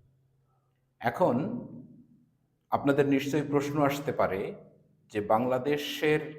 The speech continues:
বর্তমান যে কর্মসংস্থান পরিস্থিতি, বা আমরা যদি একটু পিছনে ফিরে যাই, গত এক দশক, আমরা যদি গত এক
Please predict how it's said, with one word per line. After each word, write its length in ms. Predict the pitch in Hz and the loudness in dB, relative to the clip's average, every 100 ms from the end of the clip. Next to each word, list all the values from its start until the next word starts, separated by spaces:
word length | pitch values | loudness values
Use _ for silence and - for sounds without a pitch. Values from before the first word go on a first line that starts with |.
| - - _ _ _ _ _ _ | -18 -20 _ _ _ _ _ _
বর্তমান 440 | 110 117 - 135 139 143 | 2 2 2 -2 0 0
যে 40 | 139 | 0
কর্মসংস্থান 640 | 127 123 120 131 127 - 131 | 0 0 -2 -6 -8 -8 -6
পরিস্থিতি, 580 | 127 123 - - 127 104 117 - _ _ _ _ _ _ | -6 -6 -10 -16 -16 -14 -16 -18 _ _ _ _ _ _
বা 100 | 123 131 | 6 8
আমরা 140 | 135 135 135 | 8 6 4
যদি 240 | 127 135 135 127 - - - | 2 0 0 -4 -12 -16 -14
একটু 320 | 127 - - 131 123 117 123 - _ _ _ _ _ _ _ _ _ | -14 -14 -10 -8 -6 -8 -10 -16 _ _ _ _ _ _ _ _ _
পিছনে 340 | 151 147 156 151 | -10 -2 0 0
ফিরে 200 | 156 139 131 - | 2 2 2 4
যাই, 220 | 104 92 - - - - - _ _ _ _ _ _ 107 113 | 2 2 0 -6 -12 -18 -20 _ _ _ _ _ _ -4 2
গত 200 | 123 131 120 113 - - - - _ _ _ _ _ - | 2 2 0 0 -4 -10 -18 -20 _ _ _ _ _ 2
এক 160 | 135 135 117 | 4 4 2
দশক, 340 | 117 - 101 - - - - - _ _ _ _ _ - | 2 2 -4 -6 -12 -14 -18 -20 _ _ _ _ _ -10
আমরা 200 | 107 107 | -4 -4
যদি 220 | 110 107 101 98 - - - | -4 -6 -8 -8 -14 -8 -2
গত 120 | 120 | 2
এক 60 | 123 | 2